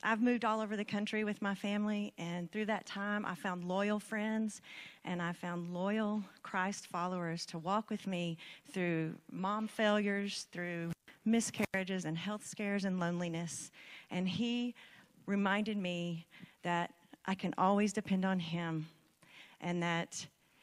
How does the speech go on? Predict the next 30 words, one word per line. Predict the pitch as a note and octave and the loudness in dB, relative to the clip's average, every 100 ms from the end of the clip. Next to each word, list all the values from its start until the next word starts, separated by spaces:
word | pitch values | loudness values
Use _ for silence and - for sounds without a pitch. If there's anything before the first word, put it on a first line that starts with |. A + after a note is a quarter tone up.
| _ | _
he | G#3+ F#3 | 0 2
gave | G3 F#3+ | 6 4
me | G3+ | 6
a | F#3+ | 2
certainty | - - A3+ - F#3 D#3+ E3 E3+ F#3 - | 2 2 2 2 -4 -4 -4 -4 -8 -2
that | F#3+ - | -2 -2
even | A#3 C4 B3+ C#4 | -2 0 0 0
in | B3+ | 0
struggles | - - A#3 A3+ E3 - - - - | -2 0 0 0 -4 -6 -8 -10 -2
and | G3+ | 0
even | G3 G#3 | 2 2
in | G#3 | 0
hard | F3+ F3+ | 2 0
times, | - F3 E3+ D#3+ D#3 - - - - | -2 -4 -4 -4 -6 -12 -18 -18 -16
he | - G3 F#3 | -4 -2 0
would | F3 F#3+ F3+ F3+ F#3+ | 0 0 0 -2 -8
use | - G3 A3 F3+ | -4 0 0 0
me | D3+ D3 - | -2 -4 -4
and | E3+ | -6
could | - F3+ D#3+ | -2 -4 -2
use | F3 F3 D#3+ | -2 -2 -4
me | D3+ E3 E3+ _ - - | -4 -6 -8 _ -20 -14
to | G3 | -6
share | E3+ - E3 D#3 D#3+ - - - - | -4 -2 -2 -2 -4 -8 -20 -20 -4
him | F#3+ E3 D#3+ | 0 2 2
with | D#3+ | 0
the | E3 | -2
world. | D#3+ E3+ E3 D#3+ D#3 - - - - | 0 0 0 -4 -8 -14 -16 -14 -10
So, | - G#3+ F#3+ F#3 G3 - | 0 4 4 4 0 0
um, | F#3 F3 F3+ | 0 2 0